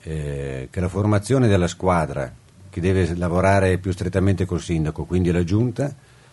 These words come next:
sarà determinata chiaramente da un mix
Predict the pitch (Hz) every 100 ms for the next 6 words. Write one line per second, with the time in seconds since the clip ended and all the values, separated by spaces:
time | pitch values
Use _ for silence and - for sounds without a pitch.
0 | _ - 101 98 95 92 90 101 110 113
1 | 107 107 104 107 117 110 98 95 80 76
2 | - -